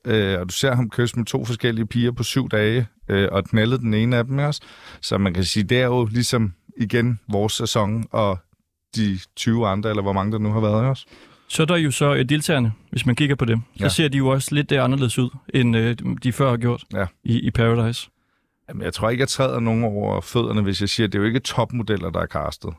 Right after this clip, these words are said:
Speaker 1: Det er der ikke. Øhm, og det er meget, øhm, naturlige mennesker, der er castet.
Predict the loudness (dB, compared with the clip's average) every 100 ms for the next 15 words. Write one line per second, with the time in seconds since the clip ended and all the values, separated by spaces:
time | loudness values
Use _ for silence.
0 | _ _ -2 0 -2 -6 -10 _ _ 0
1 | 2 2 2 0 0 -4 -6 -14 -20 _
2 | -4 -2 2 2 2 2 2 2 2 0
3 | 0 0 0 -2 -2 -2 -2 0 0 0
4 | -2 -4 -6 -6 -8 -6 -6 -2 -4 -4
5 | -8